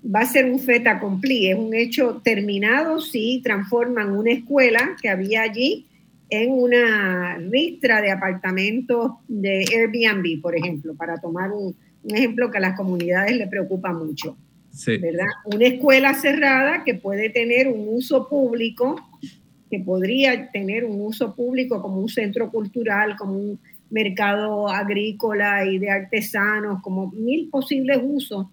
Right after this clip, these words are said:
Speaker 1: de bien público, puede ser rápidamente transformada en un edificio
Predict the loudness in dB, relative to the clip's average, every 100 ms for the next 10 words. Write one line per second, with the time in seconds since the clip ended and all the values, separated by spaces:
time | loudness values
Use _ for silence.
0 | _ _ _ _ _ -6 -2 0 0 0
1 | -2 0 0 0 -4 -2 -2 0 0 0
2 | -2 0 -2 -2 -4 -2 -2 0 0 0
3 | -2 -2 -2 0 0 0 0 0 -2 -2
4 | -4 -6 -8 -10 -6 -6 -6 -6 -4 -2
5 | -2 0 0 -4